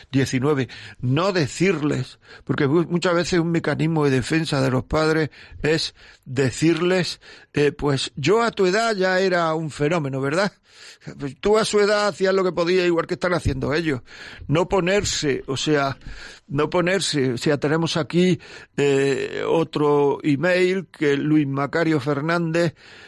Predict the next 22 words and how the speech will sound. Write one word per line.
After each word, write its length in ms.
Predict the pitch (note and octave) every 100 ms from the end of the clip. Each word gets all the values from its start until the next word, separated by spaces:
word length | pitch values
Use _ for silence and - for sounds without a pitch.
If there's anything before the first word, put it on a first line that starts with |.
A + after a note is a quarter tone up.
| -
"Felicidades, 580 | D3+ A#2+ D3 E3+ F3+
cada 240 | E3+ F3 E3
vez 100 | E3
me 140 | D3+
gusta 260 | D3+ D3 D#3
más 180 | D3 E3
Radio 240 | D#3+ D#3
María, 300 | D3 C#3 C#3+
muchas 280 | D3 D#3+ D3+
gracias. 400 | C#3+ C#3+ C#3 B2+
Qué 120 | -
importancia 560 | E3 D#3+ D3+ E3 C3+ D3
tiene 260 | D#3 D3+
todo 200 | C#3+ D3+
lo 120 | D3 C3+
que 100 | C3
dice. 260 | C3+ C#3
Muchas 320 | C3 D#3+ E3
veces 300 | D3 E3+ F3
nos 160 | C#3 C3+
falta 300 | E3+ F3 F3
valentía, 680 | D3+ D3 C#3 C3 G3 D3+